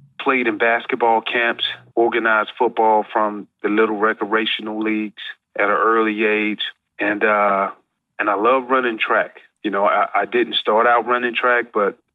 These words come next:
by the time I got to high school, I started running track, and it really, that really helped separate me from a lot of other guys as far as top end speed.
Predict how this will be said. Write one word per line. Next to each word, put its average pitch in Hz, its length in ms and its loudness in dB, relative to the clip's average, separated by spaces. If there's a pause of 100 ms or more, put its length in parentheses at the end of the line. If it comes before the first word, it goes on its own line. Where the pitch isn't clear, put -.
(220)
by 98 120 0
the 107 80 0
time 110 380 2
I 107 80 0
got 104 300 2 (100)
to 104 400 -4 (100)
high 117 300 0
school, 110 400 0
I 98 80 -2
started 113 360 2
running 104 300 -2
track, 117 380 -2
and 110 100 -8
it 101 60 -6
really, 113 720 -2
that 123 240 0
really 110 420 -2
helped 107 300 -2 (100)
separate 101 560 -4
me 101 320 -12 (120)
from 107 180 -2
a 104 40 2
lot 104 220 4
of 95 100 -2
other 101 200 0
guys 92 360 0
as 92 80 -10 (120)
far 98 160 2
as 90 80 -2
top 101 320 0
end 95 280 -6
speed. 92 360 -8